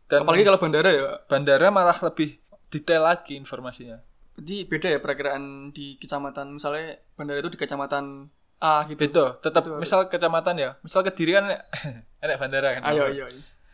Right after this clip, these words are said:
Speaker 1: Jadi bandara dewe, bandaranya sendiri tuh ada perakiraan sendiri. Nanti
Speaker 2: Hmm.
Speaker 1: kecamatan di bandara itu ada sendiri kayak gitu.
Speaker 2: Hmm.
Speaker 1: Nah, itu beda kan. Kalau di bandara itu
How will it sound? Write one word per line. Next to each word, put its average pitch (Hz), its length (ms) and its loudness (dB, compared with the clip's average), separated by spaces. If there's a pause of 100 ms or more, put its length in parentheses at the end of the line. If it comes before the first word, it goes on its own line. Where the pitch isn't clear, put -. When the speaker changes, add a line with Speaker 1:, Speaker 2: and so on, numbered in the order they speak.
(440)
Speaker 1:
Jadi 147 180 -4
bandara 165 400 4
dewe, 165 300 0 (420)
bandaranya 165 500 0
sendiri 185 360 -2
tuh 240 240 2 (320)
ada 156 220 0
perakiraan 160 360 0
sendiri. 160 440 -4 (500)
Nanti 170 180 -6
Speaker 2:
Hmm. - 60 -4
Speaker 1:
kecamatan 175 380 0 (340)
di 160 320 -2
bandara 151 340 0
itu 180 300 -2
ada 139 260 -4
sendiri 131 440 -8
kayak - 160 -20
gitu. 113 160 -20 (400)
Speaker 2:
Hmm. 143 680 -20
Speaker 1:
Nah, 139 200 -4 (220)
itu 175 180 -2
beda 135 460 0
kan. 170 280 -10 (500)
Kalau 139 280 -8
di 135 100 -12
bandara 131 400 -6
itu 165 300 -10